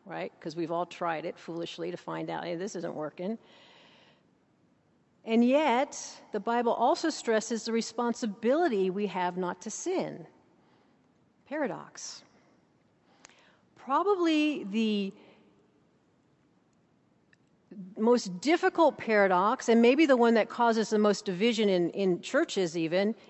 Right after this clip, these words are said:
is the paradox of salvation. The balance between divine sovereignty and human responsibility.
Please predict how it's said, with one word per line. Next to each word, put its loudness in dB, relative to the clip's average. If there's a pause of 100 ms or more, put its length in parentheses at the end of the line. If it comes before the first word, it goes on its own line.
is 2
the 0
paradox 2
of -2
salvation. 0 (2000)
The -2
balance 6
between 4
divine 4
sovereignty 2 (540)
and 2
human 6
responsibility. -2